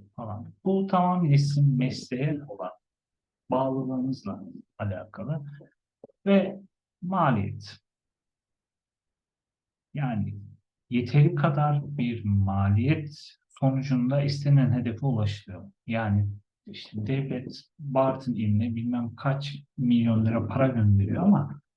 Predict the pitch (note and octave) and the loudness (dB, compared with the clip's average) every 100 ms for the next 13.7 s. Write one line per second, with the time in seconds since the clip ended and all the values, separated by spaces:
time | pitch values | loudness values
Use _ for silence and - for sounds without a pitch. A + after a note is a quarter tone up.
0 | _ _ _ _ - A2+ B2 C#3+ C#3+ - | _ _ _ _ 0 2 4 4 4 -2
1 | - _ _ B2+ A2+ G2+ - - _ - | -12 _ _ -2 -2 -4 -10 -16 _ -14
2 | G2+ - - - G#2 - A3 A3 G3 - | -14 -18 -20 -16 -14 -8 0 2 2 -2
3 | G#3+ G3+ F#3+ G3+ F3+ F3 - F3 F3 E3 | 2 4 6 6 4 2 0 0 0 0
4 | E3+ C#3+ C3+ C#3+ C#3+ - _ _ _ _ | 0 0 0 0 -4 -10 _ _ _ _
5 | _ _ _ _ _ - C#3 D3 D3 C#3+ | _ _ _ _ _ -2 2 4 4 2
6 | C#3 - D3 C#3+ B2 G#2 A#2 D3+ D3+ - | 0 0 -2 0 0 -2 -4 -6 -8 -12
7 | A#2 G2+ G#2 C3 C#3+ - _ - A2+ A2+ | -10 -4 0 0 -2 -6 _ -6 -2 0
8 | G#2+ G2+ - G2+ G2+ F#2+ F#2 G2+ - _ | 2 0 0 -4 -8 -8 -10 -10 -14 _
9 | _ _ _ _ _ _ _ _ - - | _ _ _ _ _ _ _ _ -16 -6
10 | G#3 G3+ C#3 B2 C#3+ - - - _ - | 0 2 0 -2 -10 -16 -20 -20 _ -12
11 | - - - _ - F#3 F#3+ B2 - C3 | -12 -14 -20 _ -2 -2 0 -4 -4 -4
12 | E3 D3 C#3+ C#3+ C#3+ C3 C3 C3 A#2 A2+ | 0 6 6 6 2 2 2 0 -4 -4
13 | B2 B2+ B2 A#2+ G2+ F#2+ | -4 -4 -6 -6 -6 -6